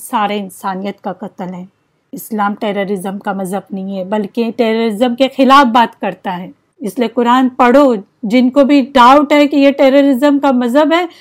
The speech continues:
تو اس نے ایک بار تو بھی، میں کہتی ہوں کہ جو بھی میری آواز کو سن رہے، ایک بار تو بھی ترجمہ پڑھ کے دیکھیں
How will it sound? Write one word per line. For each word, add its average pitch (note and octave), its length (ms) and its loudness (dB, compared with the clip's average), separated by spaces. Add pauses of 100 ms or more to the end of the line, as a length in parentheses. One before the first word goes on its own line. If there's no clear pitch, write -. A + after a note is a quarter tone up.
(180)
تو C4+ 140 4
اس C4 140 -2
نے C4+ 140 4
ایک C#4 300 6
بار A#3+ 260 2
تو A#3+ 100 -4
بھی، A3+ 220 -4 (200)
میں C#4+ 320 2
کہتی C4+ 440 0
ہوں G#3+ 140 -6 (240)
کہ B3+ 80 4
جو C#4+ 180 4
بھی D4+ 140 2
میری C4+ 220 2 (100)
آواز A#3+ 400 2
کو B3 120 -4
سن B3 240 -4
رہے، A#3 120 -4
ایک C#4+ 360 4
بار C4 300 6
تو C#4 80 0
بھی A#3 140 -2
ترجمہ A3 460 -4
پڑھ G#3 320 -6
کے G#3 100 -8
دیکھیں F#3 380 -14